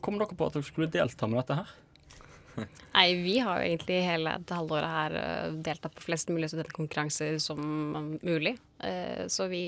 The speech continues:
Speaker 2: har jo på en måte hatt en sånn filosofi på at vi deltar på alle og sender inn de bidragene vi er fornøyd med, da.
Speaker 1: Mhm. Eh, og, og, eh, hva er det med dette her som er så gøy?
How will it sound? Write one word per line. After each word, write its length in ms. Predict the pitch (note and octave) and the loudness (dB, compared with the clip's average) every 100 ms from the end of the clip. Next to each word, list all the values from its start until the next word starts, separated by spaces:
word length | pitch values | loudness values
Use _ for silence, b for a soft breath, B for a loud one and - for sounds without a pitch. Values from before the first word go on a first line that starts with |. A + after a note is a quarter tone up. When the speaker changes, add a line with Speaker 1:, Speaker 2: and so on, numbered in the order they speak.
| F3 | 0
Speaker 2:
har 140 | D#3 | -2
jo 20 | |
på 80 | - | -2
en 60 | E3+ | -4
måte 100 | C#3+ | -4
hatt 140 | - | -4
en 60 | D3 | -4
sånn 160 | D3+ D3+ | -4 -4
filosofi 340 | D3+ D3+ D3 D3 | -4 -4 -4 -4
på 80 | D3+ | -6
at 80 | |
vi 160 | D3 D3 D3 D3+ - - - - | -6 -4 -4 -6 -10 -20 -20 0
deltar 240 | E3+ D#3 D#3 D#3+ | 4 6 4 4
på 80 | |
alle 220 | F#3 D#3+ D#3+ | 4 6 2
og 60 | |
sender 260 | F#3 D#3+ D3 | 2 0 2
inn 160 | D3+ D3+ | 2 0
de 140 | D#3 D#3 | 0 0
bidragene 460 | D#3 C#3+ - - D#3+ | 0 2 2 0 -2
vi 140 | D#3+ | -2
er 80 | D#3+ | -4
fornøyd 300 | E3 F3 D#3+ | -4 -4 -2
med, 80 | A#3 | -2
da. 320 | - - - | -4 -8 -2
Speaker 1:
Mhm. 180 | D3+ C3 - B B - | 0 -2 -10 B B 4
Eh, 80 | - | 10
og, 640 | D#3+ D#3 E3 D#3+ D#3 - D#3 | 10 10 8 10 8 6 6
og, 340 | D#3 D3+ D#3 | 6 4 4
eh, 300 | D3 C#3+ C3 - - - | 4 4 2 -4 -12 2
hva 160 | E3 D3+ | 8 10
er 80 | C#3 | 10
det 80 | A2+ | 8
med 160 | A2 | 6
dette 240 | A#2 - A#2 | 4 2 2
her 160 | A#2+ | 2
som 160 | - A2+ | 2 -2
er 80 | A2+ | 0
så 80 | A2+ | 0
gøy? 160 | B2+ | -2